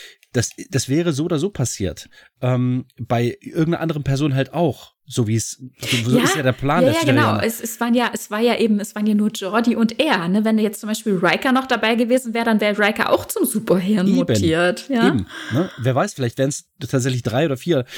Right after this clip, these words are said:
Speaker 1: oder hundert Leute gewesen, die das, äh, ge-,
Speaker 2: Ja.
Speaker 1: und dann wär's halt alles ganz flott gegangen, ne? Dann wären die
Speaker 2: Ja.
Speaker 1: halt wirklich ganz flott da gewesen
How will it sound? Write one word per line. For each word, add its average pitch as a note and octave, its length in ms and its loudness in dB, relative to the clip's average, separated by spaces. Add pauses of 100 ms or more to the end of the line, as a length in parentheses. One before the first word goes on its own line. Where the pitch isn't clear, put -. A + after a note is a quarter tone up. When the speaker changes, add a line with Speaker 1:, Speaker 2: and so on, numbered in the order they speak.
(160)
Speaker 1:
oder B2+ 220 0
hundert G#3+ 260 -2
Leute A2+ 220 0
gewesen, G#2 320 0
die A2 80 -2
das, A#2 260 -2
äh, A#2+ 140 -4
ge-, A2 160 -2
Speaker 2:
Ja. A#2 160 0
Speaker 1:
und A2 100 4
dann B2 140 0
wär's D3 160 0
halt C3+ 100 -6
alles C3 180 -4
ganz C#3+ 160 0
flott - 220 0
gegangen, F#2 300 0
ne? A2+ 100 0
Dann C3 100 0
wären C3 120 2
die C3 60 2
Speaker 2:
Ja. G#3 120 4
Speaker 1:
halt B2+ 240 -2
wirklich - 240 -6
ganz C#3 220 -2
flott D3+ 180 -4
da D3+ 80 0
gewesen D#3 340 0